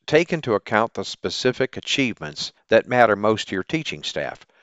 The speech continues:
Perhaps there are educators who are especially skilled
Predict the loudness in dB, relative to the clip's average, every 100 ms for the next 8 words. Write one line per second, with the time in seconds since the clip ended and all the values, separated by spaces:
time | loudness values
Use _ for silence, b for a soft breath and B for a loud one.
0 | _ _ 0 2 4 2 2 6 8 6
1 | 4 2 2 0 2 2 0 0 2 8
2 | 8 8 2 -4 2 2 2 0 -2 0
3 | 0 2 4 2 -2